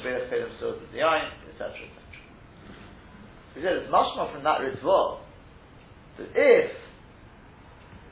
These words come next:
not for this thing of, of, uh, if he wouldn't want to drink during the Suda, there would be Taka Chashash Bracha Levatala. That I'm gonna drink wine. Doesn't matter, you're only drinking the wine because you want to be able to make the bracha.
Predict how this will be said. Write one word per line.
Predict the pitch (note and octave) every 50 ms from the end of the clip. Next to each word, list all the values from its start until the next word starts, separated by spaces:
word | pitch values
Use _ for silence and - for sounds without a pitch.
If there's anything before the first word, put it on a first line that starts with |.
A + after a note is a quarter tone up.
| - - - -
not | C#3 F3 F#3 - -
for | E3+ D#3
this | D3+ D#3 D#3 D3+ - -
thing | D3+ C#3 - - - -
of, | C#3 C3+ B2+ - - - - - - - - - - - - - - - - - -
of, | - B2+ A#2+ A#2 B2
uh, | B2 A#2+ A#2+ A#2 - -
if | - - - - - - - -
he | - C3
wouldn't | B2+ E3+ - B2+ -
want | D3+ D#3 D3+ - -
to | -
drink | C#3+ C3+ -
during | - C3 C3 B2+ A#2
the | A#2 A2+ -
Suda, | B2+ G#2+ G2+ A2+
there | A#2
would | B2 - -
be | D3 C#3+
Taka | - A#2 A2+ - C3 C3 - -
Chashash | - B2 A2+ - A2 G#2+ - -
Bracha | B2 - -
Levatala. | B2+ B2 C3 C3+ C3+ - B3 - - - - - - - - - - - - - - - - - - - -
That | - A#2 A#2 C#3
I'm | C#3+ C3+ D3+
gonna | D#3 D3 C#3+
drink | E3+ E3+ - -
wine. | - A3 - - A2 - - - - - - -
Doesn't | - A2 C3+ D3
matter, | E3+ F#3+ D#3 G#2+ G#2 G#2+
you're | A2+ C3+ D#3+
only | D#3+
drinking | C#3 C#3+ C3+ - C3 A#2
the | A#2 A#2+
wine | D#3 F3 D#3 A2+ F#2+ F2 - - - - - - - - - - -
because | - A#2 A#2
you | A#2+ B2
want | B2 A#2
to | A#2
be | A#2+
able | A#2 A2+ A#2
to | B2
make | B2+ -
the | - -
bracha. | G3 A3+ A3+ D#3+ - - -